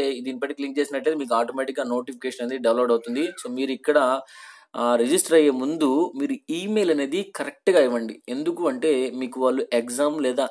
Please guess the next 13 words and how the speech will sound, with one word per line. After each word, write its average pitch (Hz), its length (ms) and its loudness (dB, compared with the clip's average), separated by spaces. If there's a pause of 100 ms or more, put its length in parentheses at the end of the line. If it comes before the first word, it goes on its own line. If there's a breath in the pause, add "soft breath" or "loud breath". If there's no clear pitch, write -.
(140)
ఇంటర్వ్యూ 156 480 0
అప్పుడు 139 320 -2 (520 loud breath)
మీకు 127 260 -8
ఇంటిమేట్ 147 440 -6
చేస్తారు. 117 440 2
కాబట్టి 135 400 -2
మీరు 135 340 -4
మెయిల్ 160 320 2
ఐడీ 143 260 2
అనేది 123 380 0 (560 soft breath)
మీకు 120 180 -10
ఖచ్చితంగా 160 560 -2
మీరు 151 280 0